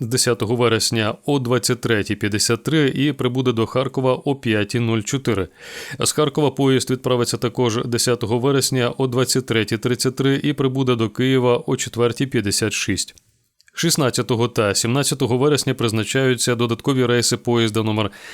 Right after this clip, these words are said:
сто дев'яносто один, сто дев'яносто два Київ-Львів. Відправлення з Києва о сьомій нуль п'ять, прибуття до Львова о сімнадцятій нуль три. Зворотно зі Львова поїзд відправлятиметься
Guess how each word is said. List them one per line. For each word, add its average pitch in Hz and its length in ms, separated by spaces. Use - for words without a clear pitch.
сто - 240
дев'яносто 113 480
один, 127 280
сто - 220
дев'яносто 104 480
два 110 220
Київ-Львів. 120 720
Відправлення 135 580
з - 100
Києва 120 680
о - 80
сьомій 117 260
нуль 107 160
п'ять, 131 280
прибуття 123 400
до 104 140
Львова 123 360
о 151 160
сімнадцятій 113 600
нуль 123 160
три. 107 320
Зворотно 123 420
зі 110 100
Львова 127 260
поїзд 131 320
відправлятиметься 117 920